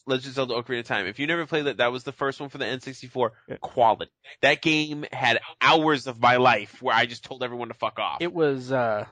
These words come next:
Speaker 2: Legend of Zelda and, uh, Star Wars, uh, Rogue Squadron and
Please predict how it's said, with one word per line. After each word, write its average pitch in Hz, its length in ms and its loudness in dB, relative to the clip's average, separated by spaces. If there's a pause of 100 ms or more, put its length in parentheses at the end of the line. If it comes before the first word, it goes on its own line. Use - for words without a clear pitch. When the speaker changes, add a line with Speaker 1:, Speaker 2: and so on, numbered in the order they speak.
(120)
Speaker 2:
Legend 165 260 2
of 151 100 0
Zelda 131 460 2 (140)
and, 127 260 -4 (100)
uh, 104 520 0 (120)
Star 131 400 2
Wars, 123 720 -2 (120)
uh, 107 340 0 (240)
Rogue 127 280 0
Squadron 127 580 2 (680)
and 120 460 2